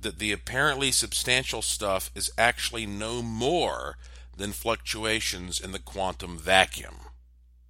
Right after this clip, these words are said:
The researchers simulated the frantic activity that goes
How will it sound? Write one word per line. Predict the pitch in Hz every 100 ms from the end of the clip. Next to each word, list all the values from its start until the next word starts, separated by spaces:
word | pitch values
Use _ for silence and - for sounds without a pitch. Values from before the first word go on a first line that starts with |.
| - - - - - - - - - - - - - - - -
The | 110
researchers | 113 - 196 220 - 139 -
simulated | - - - 190 185 127 95 95 101
the | 104
frantic | - - 156 160 156
activity | - 98 - - 143 117 92
that | 92 85
goes | 107 117 113 107